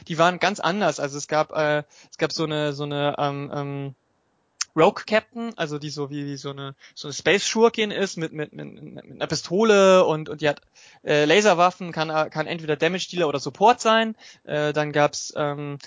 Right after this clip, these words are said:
so eine, so eine Figur, die ähnlich wie in Bioshock, äh, in der linken Hand so eher,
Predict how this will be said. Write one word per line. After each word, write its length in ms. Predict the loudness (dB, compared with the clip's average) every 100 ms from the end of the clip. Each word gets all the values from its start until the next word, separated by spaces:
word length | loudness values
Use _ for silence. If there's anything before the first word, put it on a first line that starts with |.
| -20
so 140 | -8 -4
eine, 320 | 0 0 0
so 100 | -2
eine 100 | -6
Figur, 340 | -8 -4 0
die 140 | 0 -2
ähnlich 360 | -2 -2 -4
wie 120 | -6 -6
in 140 | 0
Bioshock, 680 | 4 4 4 4 2 2 -4
äh, 320 | 0 2 2
in 180 | 0 -6
der 160 | -2 -2
linken 320 | -2 -6 -4
Hand 160 | -4 -4
so 380 | -6 -4 -6 -8 -6
eher, 220 | -4